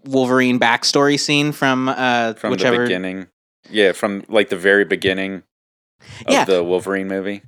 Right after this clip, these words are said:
Speaker 1: Yeah. Uh, was that just, like, so much, like, way cooler than a lot of this, the backstory of this?
Speaker 2: Yeah, if you're saying that filmmaking has evolved to be much
Speaker 1: <laughs>
Speaker 2: more solid in the action, absolutely.
Speaker 1: Well, just
Speaker 2: Yeah,
Speaker 1: like, like,
Speaker 2: that
Speaker 1: I don't
Speaker 2: was
Speaker 1: know,
Speaker 2: a cool
Speaker 1: the, the,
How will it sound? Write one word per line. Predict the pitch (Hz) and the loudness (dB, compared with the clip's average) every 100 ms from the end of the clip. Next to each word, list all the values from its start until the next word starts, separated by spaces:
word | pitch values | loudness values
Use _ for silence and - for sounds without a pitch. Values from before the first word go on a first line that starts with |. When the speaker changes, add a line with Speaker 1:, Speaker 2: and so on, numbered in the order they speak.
| - | -2
Speaker 1:
Yeah. | 240 139 - _ _ - | 0 0 -6 _ _ -2
Uh, | 208 185 - _ _ _ _ _ | 0 0 -2 _ _ _ _ _
was | 175 170 | -2 2
that | 185 233 | 2 2
just, | 226 262 | 0 0
like, | 247 180 | 2 2
so | - 165 | 2 2
much, | 185 175 - | 2 0 -2
like, | 156 131 | 0 2
way | 131 151 | 2 2
cooler | 151 151 147 156 165 | 2 2 4 4 2
than | 147 147 139 139 135 | 2 2 2 0 0
a | 127 | 2
lot | 120 | 4
of | 131 | 2
this, | 135 - - | -2 -4 -8
the | 139 - 131 131 123 | -20 -18 0 2 4
backstory | 123 135 - 147 139 135 | 2 2 2 2 4 4
of | 120 | 2
this? | 123 147 - - - - | 2 0 -2 -8 -12 0
Speaker 2:
Yeah, | 139 202 95 - | 4 4 0 0
if | 131 | 2
you're | 131 127 | 4 4
saying | - 139 135 113 | 6 4 4 4
that | 117 104 | 4 4
filmmaking | - 117 120 120 120 123 | -2 0 2 -2 -2 -4
has | 107 101 | -4 -4
evolved | 101 98 117 120 - | 4 6 6 4 -6
to | |
be | 101 104 98 92 - - - | -2 0 -2 -6 -14 -18 -2
much | 113 277 - 392 | 2 2 2 -2
Speaker 1:
<laughs> | 339 - - - _ _ - | -2 -2 -10 -16 _ _ -14
Speaker 2:
more | 127 120 117 | 2 6 6
solid | - 123 98 113 120 | 6 4 6 8 6
in | 120 110 | 4 2
the | 101 87 | 0 2
action, | 101 123 151 139 | 2 0 -2 0
absolutely. | 113 113 95 90 127 80 76 - - - | -2 -4 -6 -6 -6 -8 -14 -20 -20 -6
Speaker 1:
Well, | - 226 | 0 2
just | 240 | 4
Speaker 2:
Yeah, | 269 | 4
Speaker 1:
like, | 175 | 4
like, | 202 190 - | 4 2 4
Speaker 2:
that | 196 | 4
Speaker 1:
I | |
don't | 196 | 6
Speaker 2:
was | 151 | 6
Speaker 1:
know, | 143 | 6
Speaker 2:
a | |
cool | |
Speaker 1:
the, | |
the, | 143 | 4